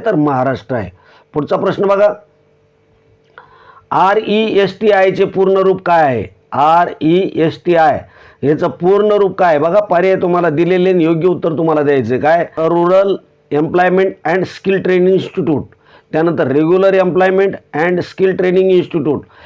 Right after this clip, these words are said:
त्यानंतर रुरल एंटरप्रेन्योरशिप अँड स्किल ट्रेनिंग इन्स्टिट्यूट, असे तुम्हाला पर्याय दिलेले आणि त्यापैकी काय करायचं आहे?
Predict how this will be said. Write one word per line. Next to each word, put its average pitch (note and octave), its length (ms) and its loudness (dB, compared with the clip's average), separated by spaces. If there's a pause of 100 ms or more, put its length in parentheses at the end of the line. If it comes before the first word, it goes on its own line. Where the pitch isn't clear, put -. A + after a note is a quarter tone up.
(240)
त्यानंतर F3+ 360 0
रुरल F3+ 480 0 (280)
एंटरप्रेन्योरशिप - 1700 -4 (200)
अँड F#3 340 -2 (380)
स्किल G#3 400 -2 (340)
ट्रेनिंग F#3 300 0
इन्स्टिट्यूट, F#3 380 0 (1080)
असे D3+ 240 0
तुम्हाला G#3 300 0
पर्याय F#3+ 420 2
दिलेले E3 460 2 (300)
आणि D#3+ 140 0
त्यापैकी E3 480 -2
काय E3+ 200 0
करायचं E3+ 320 0
आहे? A3 100 2